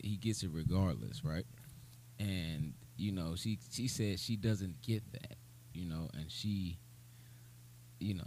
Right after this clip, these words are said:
she, she doesn't get that. So she, she feels like, and she has an insecurity because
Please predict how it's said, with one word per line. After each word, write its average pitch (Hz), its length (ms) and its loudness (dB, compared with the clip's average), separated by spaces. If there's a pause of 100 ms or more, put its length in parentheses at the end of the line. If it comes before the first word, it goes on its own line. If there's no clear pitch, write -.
she, 113 320 4
she 113 160 -2
doesn't 113 300 4
get 117 200 4
that. 82 160 0
So 101 140 0
she, 101 400 2
she 104 160 -2
feels 98 360 2
like, 87 340 0 (1500)
and 80 240 -2
she 101 220 0
has 95 180 2
an 82 100 0
insecurity 95 680 6
because 90 720 4